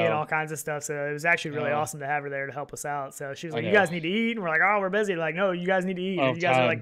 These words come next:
Speaker 2: gonna get sick." So,
Speaker 1: Right.
Speaker 2: yeah. But
Speaker 1: <laughs>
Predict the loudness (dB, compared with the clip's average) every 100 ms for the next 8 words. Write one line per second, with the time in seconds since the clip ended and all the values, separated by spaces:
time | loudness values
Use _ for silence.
0 | -2 -2 -6 -4 -2 -4 -8 -20 -20 -20
1 | -14 -6 -2 0 0 0 -2 -4 -8 _
2 | _ _ _ -18 -10 -8 -6 -4 -6 -8
3 | _ _ _ _ _